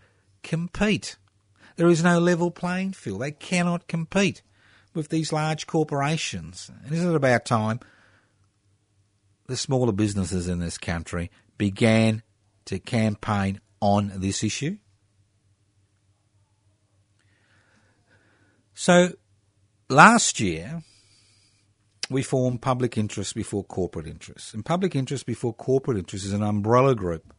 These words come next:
of individuals who have come together who believe that it's important that in a civil society, in a civilised society,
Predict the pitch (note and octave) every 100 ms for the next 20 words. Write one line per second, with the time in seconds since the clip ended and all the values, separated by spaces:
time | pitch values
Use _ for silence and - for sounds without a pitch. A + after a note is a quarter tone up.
0 | _ _ _ _ _ A2 A#2 G#2+ G2+ G#2+
1 | G2+ G2+ F#2 F#2+ F#2 - - F3+ F3+ D#3
2 | G#2+ F2 D#2 E2+ D2+ - _ _ _ _
3 | _ _ _ _ _ _ - - - C#3
4 | C#3 C3+ C3+ C3 A#2+ A#2 - B2 - D3+
5 | D#3 A2 G2+ G2+ - D#3+ C#3+ C3+ C3 -
6 | G2 F2+ F2+ F#2 F#2+ - C3+ A#2+ A2 G#2
7 | - - G2+ F2+ F2 F#2 F#2+